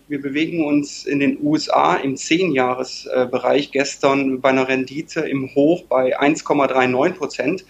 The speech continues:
Äh, und wenn wir das vergleichen mit dem breiten S and P fünfhundert, äh,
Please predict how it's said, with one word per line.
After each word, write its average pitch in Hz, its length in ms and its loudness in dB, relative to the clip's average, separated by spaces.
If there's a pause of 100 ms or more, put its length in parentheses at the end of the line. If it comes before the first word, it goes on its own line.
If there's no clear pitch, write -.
(460)
Äh, 139 260 4
und 147 520 0
wenn 147 160 0
wir 151 80 0
das 156 160 0
vergleichen 151 480 -2
mit 147 140 -8
dem 139 100 -4
breiten 143 380 -2
S - 200 -4
and 151 120 -4
P 160 160 -8
fünfhundert, 151 920 0 (360)
äh, 135 240 4